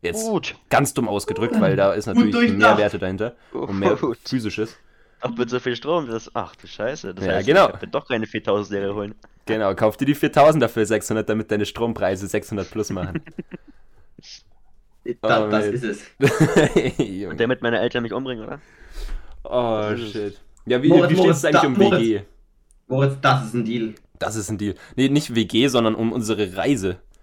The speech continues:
Speaker 1: Wollten ja im März irgendwann mal unseren vierundzwanzig Stunden Ding machen.
Speaker 2: Was
Speaker 1: Vierundzwanzig
Speaker 2: wollen wir
Speaker 1: Stunden
Speaker 2: machen?
Speaker 1: in Oberösterreich überleben.
Speaker 2: Ich ho-, ich dachte, du hast es vergessen. Oh nein.
Speaker 1: Du hast echt Hoffnung, dass ich sowas vergesse. Ich denke jeden Tag dran.
Speaker 3: Digga, ich hätte da voll Bock drauf.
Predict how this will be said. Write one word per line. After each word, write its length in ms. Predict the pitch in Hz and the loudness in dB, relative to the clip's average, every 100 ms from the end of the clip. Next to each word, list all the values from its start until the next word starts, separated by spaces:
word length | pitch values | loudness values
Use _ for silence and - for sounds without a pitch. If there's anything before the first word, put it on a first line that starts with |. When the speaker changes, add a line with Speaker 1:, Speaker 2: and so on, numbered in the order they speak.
| - - | -20 -8
Speaker 1:
Wollten 260 | 110 110 107 | -6 -2 0
ja 80 | 104 | 0
im 260 | 104 104 | 0 0
März 240 | 107 120 117 | 2 0 0
irgendwann 280 | 117 113 113 | -2 -2 0
mal 100 | 110 | -2
unseren 280 | 110 110 | -2 -4
vierundzwanzig 500 | 101 123 110 117 107 | -2 -4 -4 -6 -6
Stunden 280 | - 113 101 | -6 -6 -6
Ding 180 | 92 92 | -6 -8
machen. 260 | 90 92 90 | -8 -8 -12
Speaker 2:
Was 680 | - - - - - - - | -18 -20 -20 -20 -20 -14 -6
Speaker 1:
Vierundzwanzig 300 | 113 110 110 | -4 -2 -2
Speaker 2:
wollen 20 | |
wir 60 | |
Speaker 1:
Stunden 320 | 131 123 113 113 | 0 0 0 -2
Speaker 2:
machen? 80 | - | -2
Speaker 1:
in 20 | |
Oberösterreich 760 | 127 113 104 101 104 98 95 | 0 0 0 -2 -2 0 -2
überleben. 480 | 92 98 95 95 92 - _ - - - _ _ _ _ - _ _ | -2 -2 0 -2 -4 -12 _ -20 -20 -20 _ _ _ _ -20 _ _
Speaker 2:
Ich 180 | 117 - | -18 -10
ho-, 80 | 127 | -10
ich 100 | - | -10
dachte, 260 | - - - | -14 -14 -16
du 60 | |
hast 120 | 92 - | -16 -16
es 40 | |
vergessen. 460 | 101 95 95 - 107 | -16 -16 -16 -18 -18
Oh 180 | 98 90 87 87 | -20 -20 -20 _
nein. 240 | 87 101 - | -18 -14 -2
Speaker 1:
Du 100 | 127 | 0
hast 240 | 120 - | 0 0
echt 200 | 113 - | -2 2
Hoffnung, 260 | 156 143 160 | 2 4 4
dass 140 | 120 117 | 2 0
ich 80 | 117 | 0
sowas 260 | 120 120 | 0 0
vergesse. 300 | 110 143 143 | 0 0 -2
Ich 60 | 98 | -4
denke 200 | 101 101 | -6 -6
jeden 160 | 104 | -6
Tag 180 | 117 139 | -6 -6
dran. 160 | - 85 - - _ _ - | -10 -16 -20 -20 _ _ -12
Speaker 3:
Digga, 120 | 98 95 | -8 -8
ich 80 | |
hätte 100 | 95 | -8
da 60 | - | -12
voll 160 | 98 90 | -12 -14
Bock 220 | 101 - | -14 -12
drauf. 340 | 98 98 104 | -10 -10 -10